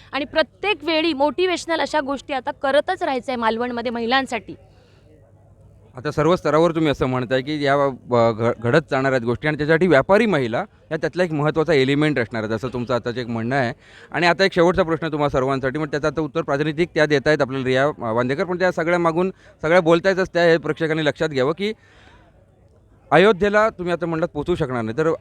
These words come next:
Speaker 2: असं काही आता व्यापारी महिलांचं आहे का की आता आपण अयोध्या हा एक, अ, आपण आखू?
Speaker 1: नक्कीच, नक्कीच,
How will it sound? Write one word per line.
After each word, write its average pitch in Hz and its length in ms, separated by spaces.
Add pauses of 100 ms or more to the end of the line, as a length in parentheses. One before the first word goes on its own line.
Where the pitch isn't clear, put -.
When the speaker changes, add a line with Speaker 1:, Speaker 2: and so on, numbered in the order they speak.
Speaker 2:
असं 165 220
काही 214 240
आता 202 200
व्यापारी 185 340
महिलांचं 170 440
आहे 151 240
का 123 200
की 147 200
आता 143 220
आपण 156 260 (140)
अयोध्या 170 540 (560)
हा 147 300
एक, 180 240
अ, 165 40
आपण 160 320
आखू? 139 200
Speaker 1:
नक्कीच, - 460
नक्कीच, 320 680